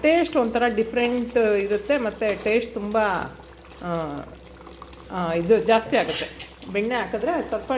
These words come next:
ಟೇಸ್ಟ್ ಚೆನ್ನಾಗಿರುತ್ತೆ. ಸ್ವಲ್ಪ, ಜಾಸ್ತಿ ಬೇಡ, ಸ್ವಲ್ಪ ಹಾಕಿ. ನೋಡಿ,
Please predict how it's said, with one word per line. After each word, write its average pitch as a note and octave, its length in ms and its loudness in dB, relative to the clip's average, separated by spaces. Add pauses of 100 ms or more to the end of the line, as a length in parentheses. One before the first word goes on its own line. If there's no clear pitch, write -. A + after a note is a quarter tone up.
ಟೇಸ್ಟ್ A3+ 340 2
ಚೆನ್ನಾಗಿರುತ್ತೆ. D#3+ 580 -4 (580)
ಸ್ವಲ್ಪ, B3+ 280 4 (140)
ಜಾಸ್ತಿ A3+ 300 2
ಬೇಡ, E3 200 0 (260)
ಸ್ವಲ್ಪ C4+ 300 -4
ಹಾಕಿ. - 260 -4 (1800)
ನೋಡಿ, E3 180 -4